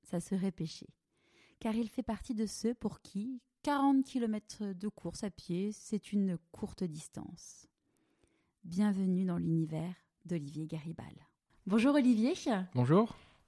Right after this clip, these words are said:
Speaker 1: Je te propose de nous parler de, des deux objets que tu as ramenés pour te présenter, s'il te plaît.
Speaker 2: Alors, j'ai ramené, euh, une carte de Haute-Savoie,
Speaker 1: Ouais.
Speaker 2: où je vis, et j'ai ramené une bouteille d'huile d'olive, et, euh, producteur d'huile d'olive, c'est devenu mon métier.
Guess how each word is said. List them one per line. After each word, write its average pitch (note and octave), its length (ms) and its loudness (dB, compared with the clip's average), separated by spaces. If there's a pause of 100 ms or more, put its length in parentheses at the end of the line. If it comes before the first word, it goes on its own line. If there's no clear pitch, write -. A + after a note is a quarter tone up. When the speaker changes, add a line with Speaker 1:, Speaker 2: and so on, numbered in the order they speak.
(260)
Speaker 1:
Je G#3+ 120 2
te F#4+ 140 -2
propose D4+ 420 -2
de A#3+ 100 2
nous A3 120 6
parler A3+ 240 0
de, G3+ 280 4
des F3+ 140 0
deux C4+ 220 2
objets A#3+ 280 2
que - 120 -2
tu - 140 -4
as E3 280 2
ramenés F#3+ 300 2
pour B3+ 140 -6
te E3+ 100 -4
présenter, G3+ 440 0
s'il E3 220 -10
te E3+ 100 -2
plaît. D3 240 -6 (400)
Speaker 2:
Alors, A2+ 380 2
j'ai A#2+ 260 0
ramené, C3+ 720 -2
euh, G#2+ 280 2
une A#2+ 220 4
carte D3+ 240 0
de A#2+ 160 4
Haute-Savoie, C3 500 2 (100)
Speaker 1:
Ouais. D#3+ 200 -2 (320)
Speaker 2:
où A#2 80 6
je A#2 120 4
vis, C3 260 6 (520)
et A#2 100 4
j'ai A#2+ 140 0
ramené A#2+ 240 4
une B2 160 6
bouteille B2 280 2
d'huile A2+ 200 2
d'olive, D3 380 4 (160)
et, G#2 420 0
euh, - 760 -10
producteur A2+ 400 2
d'huile A2 120 -2
d'olive, A2+ 240 4
c'est G#2 180 0
devenu A2 280 0
mon A#2 120 2
métier. G#2 320 0